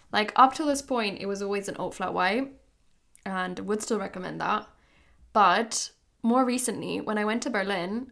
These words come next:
I met up with a friend of mine who, I mean, up to this point, like, I, I knew her from uni, but we'd never, like, properly met and chatted, so this was, like, the first time. And she introduced me to dirty chais.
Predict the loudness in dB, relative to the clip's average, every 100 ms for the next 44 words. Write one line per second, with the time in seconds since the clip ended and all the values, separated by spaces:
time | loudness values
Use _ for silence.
0 | -6 -2 0 0 -2 -2 -6 -2 -2 -4
1 | -6 -6 -4 -2 -2 -4 -6 -16 -20 -20
2 | -12 -6 -2 -2 -2 -6 -10 -10 0 4
3 | 4 2 -2 0 2 0 0 -4 2 2
4 | 2 2 -2 -2 -2 -2 -2 -4 -4 -4
5 | -4 -6 -4 -4 -2 -4 -8 -8 -6 -4
6 | -4 -4 -4 -6 -6 -8 -8 -4 0 0
7 | -2 -4 -6 -6 -6 -4 -4 -4 -4 -2
8 | -4 -6 -16 -16 -16 -6 0 2 4 4
9 | 4 0 -2 -4 -4 -4 -6 -10 -20 _
10 | -10 -2 0 0 -6 -14 -4 -2 -2 -2
11 | -4 -2 0 0 -2 -6 -8 -12